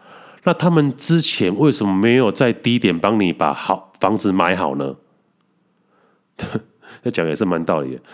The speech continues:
除非要投资，才需要考虑各种投报率。现在比较缓，可以慢慢看，看到比较喜欢就可以下手了。嗯，这个建议 very good。好，最后再分享一个，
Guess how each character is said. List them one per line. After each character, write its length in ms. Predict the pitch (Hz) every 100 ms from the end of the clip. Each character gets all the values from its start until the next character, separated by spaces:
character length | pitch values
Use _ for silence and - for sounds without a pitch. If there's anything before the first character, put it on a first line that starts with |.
| - -
除 160 | 135
非 140 | 143 165
要 140 | 170
投 260 | 143 110 113
资， 300 | 110 127 131
才 200 | - 110
需 160 | - 123
要 140 | 120
考 340 | - - 80
虑 160 | 85 107
各 160 | 98 117
种 300 | 80 67 67
投 140 | -
报 200 | 80 90
率。 200 | 82 82 71 - - - - _
现 280 | - 156 127
在 240 | 120 131 107
比 160 | 92
较 180 | 104 107
缓， 340 | - - 73
可 140 | - 110
以 40 |
慢 140 | 95 98
慢 200 | 98 82
看， 260 | - 78 67 - - - _
看 220 | - 131 123
到 140 | 123
比 140 | -
较 120 | 92 107
喜 180 | - 80
欢 160 | 92
就 100 | 82
可 140 | - 85
以 60 |
下 240 | 76 90 71
手 240 | - -
了。 200 | 62 - _ _ -
嗯， 640 | 82 76 71 67 62 64 - - _
这 100 | -
个 80 | 92
建 200 | - 87
议 280 | 85 73 - _
very 300 | 92 135 170
good。 400 | 104 165 123 78 - _ _ _ _ _ _ _ _ _ _ _ _ _ _ _ - - _ _ _ _ -
好， 160 | 90
最 160 | 87 117
后 60 | 120
再 180 | 131
分 300 | 120 - 123
享 240 | 117 92 90
一 20 |
个， 240 | 92 85